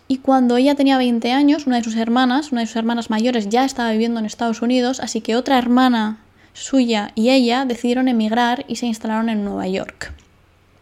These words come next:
Emma Goldman escribió su propia autobiografía al final de su vida, así que esto nos permite tener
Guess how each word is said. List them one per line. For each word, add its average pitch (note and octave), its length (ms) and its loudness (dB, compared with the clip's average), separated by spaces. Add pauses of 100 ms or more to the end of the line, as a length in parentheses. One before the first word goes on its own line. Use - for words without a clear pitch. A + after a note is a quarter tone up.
(1000)
Emma D#4+ 220 6
Goldman E4 280 2
escribió C4 320 0
su B3 160 -2
propia C4+ 280 0
autobiografía A3 760 -2
al C#4+ 100 0
final A3 220 -2
de A3 80 0
su G#3+ 140 -8
vida, A#3 340 0 (400)
así A3+ 160 -2
que B3 60 2
esto B3+ 160 -2
nos C#4 180 0
permite B3+ 400 0
tener B3+ 440 0